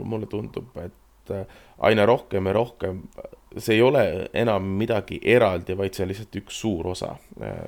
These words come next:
sinu päriselust on see sinu nii-öelda veebi, äh, persona või, või see, kes sa oled seal.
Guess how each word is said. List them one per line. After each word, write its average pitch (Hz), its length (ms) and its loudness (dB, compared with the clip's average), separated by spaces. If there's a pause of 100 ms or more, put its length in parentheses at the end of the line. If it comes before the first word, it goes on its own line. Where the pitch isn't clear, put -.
(120)
sinu - 260 -12 (200)
päriselust 95 600 -4
on - 80 -16
see - 160 -8 (240)
sinu 87 460 -10
nii-öelda 87 420 -8
veebi, 90 380 -6 (540)
äh, - 500 -6
persona 92 500 0
või, 87 320 -10
või 92 80 -8
see, 90 180 -10
kes - 220 -10
sa 90 80 2
oled 92 240 0
seal. 90 220 -10